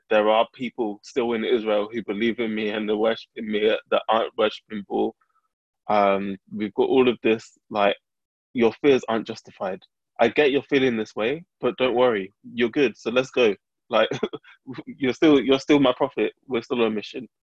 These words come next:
Yeah. Um,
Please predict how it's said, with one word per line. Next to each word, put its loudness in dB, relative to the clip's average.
Yeah. -4
Um, 0